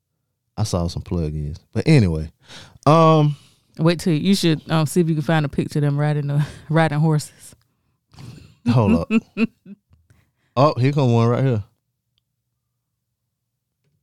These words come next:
Speaker 1: It's a Moo Mesa, it's a Cowboys and Moo Mesa coloring book. You should look on Amazon to see if you can, you can
Speaker 2: And
Speaker 1: buy
Speaker 2: get
Speaker 1: that.
Speaker 2: that for myself.
Speaker 1: Yep.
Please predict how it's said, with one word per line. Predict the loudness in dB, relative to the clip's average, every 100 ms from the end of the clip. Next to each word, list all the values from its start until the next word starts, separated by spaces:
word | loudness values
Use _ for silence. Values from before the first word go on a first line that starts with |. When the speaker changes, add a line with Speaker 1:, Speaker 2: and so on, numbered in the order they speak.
| _ _ _ _ _ _ _ _
Speaker 1:
It's | 0 2
a |
Moo | 4 4
Mesa, | 4 2 2
it's | -2
a | 0
Cowboys | 2 2 2 2
and | 4
Moo | 4
Mesa | 2 0 -2
coloring | 0 0 0 -2
book. | -6 -8 _ _ _ _ _ _
You | 0 4
should | 4
look | 4 2
on | -4
Amazon | -2 -2 -2 -4
to | -6
see | -6
if | -6
you | -6
can, | -6
you | -6 -2
can | 2
Speaker 2:
And | 2
Speaker 1:
buy |
Speaker 2:
get | 2 0
Speaker 1:
that. | -4
Speaker 2:
that | -4
for | -4
myself. | -4 -4 -8 -10 -16 _ -6
Speaker 1:
Yep. | -4 -4